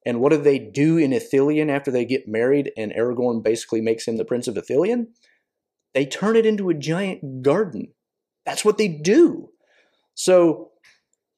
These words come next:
far from Tolkien here actually turning Eowyn just back into a submissive female who's just gonna stay in her place and not get in the boy's way,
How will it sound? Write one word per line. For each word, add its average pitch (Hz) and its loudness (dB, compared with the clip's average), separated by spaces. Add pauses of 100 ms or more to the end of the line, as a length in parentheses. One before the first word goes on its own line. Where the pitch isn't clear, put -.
(460)
far 320 4
from 226 0
Tolkien 190 2
here 143 2
actually 139 -2
turning 143 0 (200)
Eowyn 135 2
just 117 -8
back 123 0
into 117 2
a 110 2
submissive 123 -2
female 107 -2 (380)
who's 110 -4
just 117 -6
gonna 110 -2 (280)
stay 123 0
in 113 -2
her 113 0
place 120 0
and 107 -4
not 113 -6
get 120 -2
in 107 -4
the 104 -6
boy's 104 0
way, 127 2